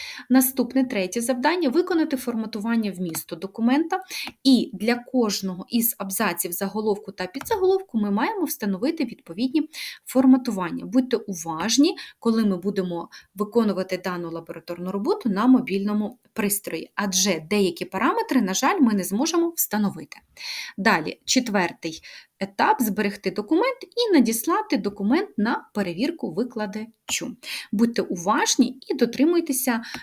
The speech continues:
відповідно структури вашого документу. Переглянули, ознайомилися з інструкційною карткою. Другий і третій етап ми можемо поєднати.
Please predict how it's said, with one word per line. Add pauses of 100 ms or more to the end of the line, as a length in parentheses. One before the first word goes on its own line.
відповідно
структури
вашого (220)
документу. (180)
Переглянули,
ознайомилися
з
інструкційною
карткою. (540)
Другий
і
третій
етап (160)
ми
можемо
поєднати.